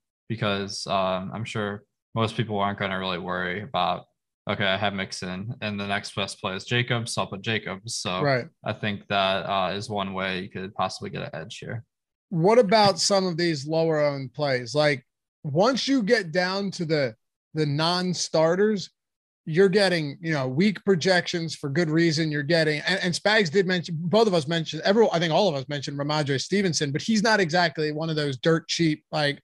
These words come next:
Speaker 2: almost min sal backs. Samaje Perine, Jalen Richard,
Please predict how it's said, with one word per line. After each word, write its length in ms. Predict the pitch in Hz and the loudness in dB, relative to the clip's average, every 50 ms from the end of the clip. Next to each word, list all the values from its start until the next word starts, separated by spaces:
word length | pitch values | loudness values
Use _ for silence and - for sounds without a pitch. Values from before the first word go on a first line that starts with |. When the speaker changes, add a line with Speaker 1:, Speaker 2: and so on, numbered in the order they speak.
| _ | _
Speaker 2:
almost 380 | - 165 170 170 160 147 123 143 | 2 2 2 2 2 0 0 0
min 200 | 151 156 151 143 | 0 0 0 0
sal 340 | - - 160 151 160 165 156 | 0 0 2 4 4 4 2
backs. 300 | 139 143 135 139 135 - _ _ _ _ _ _ _ _ - | 2 2 0 0 -2 -4 _ _ _ _ _ _ _ _ -6
Samaje 500 | - 170 175 185 196 214 202 143 185 160 | -2 0 2 4 4 4 4 4 2 0
Perine, 560 | - - - 185 190 190 185 180 180 175 156 | 0 -2 -2 0 2 2 2 2 2 2 0
Jalen 300 | 131 170 180 185 180 175 | 2 2 2 2 0 0
Richard, 500 | 165 156 - 170 156 165 165 160 151 | -2 -4 -2 0 2 2 2 0 -4